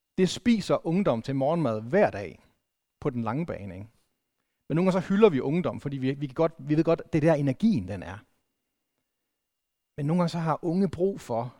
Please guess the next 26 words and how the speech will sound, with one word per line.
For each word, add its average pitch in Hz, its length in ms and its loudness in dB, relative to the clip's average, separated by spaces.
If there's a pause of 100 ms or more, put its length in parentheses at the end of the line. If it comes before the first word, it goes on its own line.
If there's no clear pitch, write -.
nogen, 139 240 -2
der 127 60 0
er 113 60 -2
mere 135 180 0
erfarne 120 440 -4
og 101 80 -8
mere 131 180 -4
modne, 127 400 -4
som 123 180 -6
har 113 100 -4
gået 143 280 0
vejen, 135 280 0
som 120 120 -6
har 123 40 -4
kørt 156 260 0
lidt 147 120 -2
flere 139 200 -2
kilometer, 120 540 -6 (1300)
som 139 140 -4
ser 175 200 2
på 135 120 -4
tingene 147 320 0
måske 120 280 0
lidt 147 240 2
mere 131 140 2
nuanceret. 123 720 -4